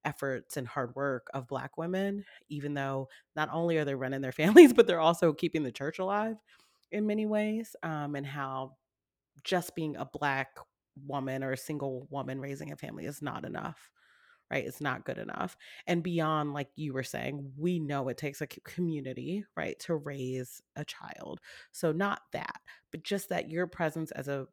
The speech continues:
as a woman, as a Black mother is not enough to, to make sure that your, your child is successful or thrives or whatever. Um, and we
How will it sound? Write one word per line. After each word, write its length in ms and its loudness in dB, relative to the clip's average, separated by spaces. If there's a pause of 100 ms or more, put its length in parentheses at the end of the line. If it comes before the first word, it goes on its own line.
as 120 -6
a 80 -4
woman, 300 -4
as 160 -6
a 40 -8
Black 240 -12
mother 500 -6
is 140 -12
not 200 -12
enough 500 -8 (200)
to, 240 -4 (140)
to 380 -6 (400)
make 140 -8
sure 140 -2
that 160 -4
your, 380 0
your 160 -6
child 340 -2
is 340 -2
successful 460 -6
or 280 -2
thrives 460 -10
or 80 -6
whatever. 680 -8 (440)
Um, 260 -4
and 240 -4
we 300 -2